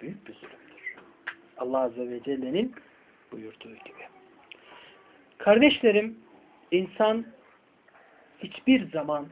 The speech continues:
konumu, ilmi, mevkisi ne olursa olsun, hatadan,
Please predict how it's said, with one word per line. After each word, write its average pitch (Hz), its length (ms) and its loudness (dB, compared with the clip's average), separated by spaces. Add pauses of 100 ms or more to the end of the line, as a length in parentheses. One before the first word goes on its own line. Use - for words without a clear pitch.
(400)
konumu, 156 640 -6 (260)
ilmi, 151 640 -8 (140)
mevkisi 151 760 -10
ne 202 60 -4
olursa 139 440 -8
olsun, - 340 -20 (760)
hatadan, 156 760 -2